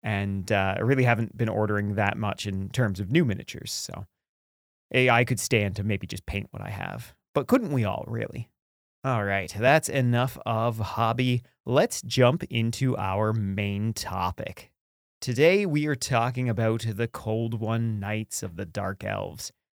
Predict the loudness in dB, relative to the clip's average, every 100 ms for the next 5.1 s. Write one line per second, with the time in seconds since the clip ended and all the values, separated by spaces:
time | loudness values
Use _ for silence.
0 | _ _ _ _ 2 2 4 2 2 2
1 | 0 -2 -2 -4 -6 -4 -4 -4 0 0
2 | 2 0 2 2 -2 _ _ -2 2 2
3 | 2 4 4 4 2 0 0 0 0 2
4 | 0 0 0 0 2 0 0 -2 -4 -4